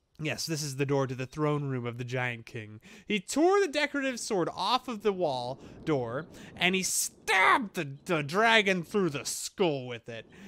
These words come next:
And that's how he defeated. Now, the, so the Giant King,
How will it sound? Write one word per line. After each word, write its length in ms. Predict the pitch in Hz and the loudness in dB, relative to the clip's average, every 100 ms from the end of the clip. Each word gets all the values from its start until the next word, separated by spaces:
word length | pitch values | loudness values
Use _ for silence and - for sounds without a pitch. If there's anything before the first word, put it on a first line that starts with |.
| - | -8
And 200 | 127 139 | -6 -2
that's 260 | 170 185 - | 0 -2 -2
how 180 | 160 143 | -2 -2
he 60 | |
defeated. 520 | 139 131 135 113 107 113 - - 175 | -4 -8 -8 -10 -12 -16 -20 -8 0
Now, 360 | 165 127 127 - - - | 2 2 -4 -12 -20 -8
the, 140 | 151 160 - - - - - - | -6 -6 -10 -20 -18 -20 -20 -14
so 180 | - 226 | -4 -2
the 120 | 208 | 0
Giant 400 | 202 285 294 247 | 0 0 0 -4
King, 380 | 156 123 131 | -6 -8 -8